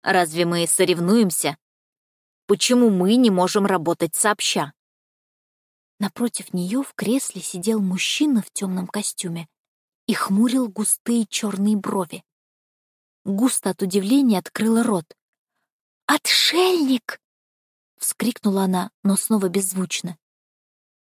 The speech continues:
Женщина села рядом с ним на подлокотник кресла. «Фаис, послушай, давай отложим это на будущий год.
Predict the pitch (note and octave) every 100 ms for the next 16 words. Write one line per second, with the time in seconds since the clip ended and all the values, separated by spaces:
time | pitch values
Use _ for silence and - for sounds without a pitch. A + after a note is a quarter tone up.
0 | _ _ _ - A3+ D4 C#4+ A3+ G3 -
1 | - F#3 F3+ F3+ F3 D#3+ - B3+ D#4 -
2 | _ _ - F#3+ - E3+ F3 - G3+ F3+
3 | D#3+ - F3+ - F#3 F#3+ _ _ _ _
4 | _ _ _ _ _ _ _ G#3 G#3+ D#3+
5 | - - _ - F#3 - F3+ - - -
6 | _ _ _ _ - E3 E3 E3 E3 A3
7 | G#3+ F3 D#3+ D#3+ D#3+ D#3+ E3+ E3+ - F#3+
8 | F3 D#3+ _